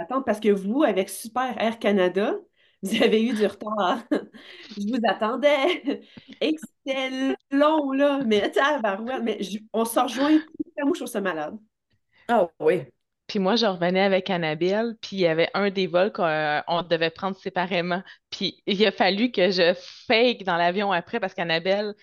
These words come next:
Speaker 3: son vol, il était retardé. Puis là, on repartait sur un autre vol jusqu'à Montréal. Puis j'ai faké une crise d'anxiété pour être sûre qu'il attende ma soeur.
Speaker 2: Hey.
Speaker 3: <laughs>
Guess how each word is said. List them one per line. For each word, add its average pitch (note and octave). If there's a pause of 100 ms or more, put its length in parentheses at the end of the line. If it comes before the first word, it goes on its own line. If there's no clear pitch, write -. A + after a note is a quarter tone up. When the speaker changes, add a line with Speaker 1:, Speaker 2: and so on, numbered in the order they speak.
(140)
Speaker 3:
son E3+
vol, F#3+
il F#3+
était F#3
retardé. F3+ (240)
Puis -
là, F#3
on F#3
repartait G#3
sur G#3
un F3+
autre F3+
vol G3
jusqu'à G3+
Montréal. F#3
Puis -
j'ai F#3
faké A3
une F#3+
crise G#3+
d'anxiété F#3
pour -
être F#3
sûre G#3+
qu'il G#3+
attende F#3
ma F3+
soeur. - (840)
Speaker 2:
Hey. F#3
Speaker 3:
<laughs> E4+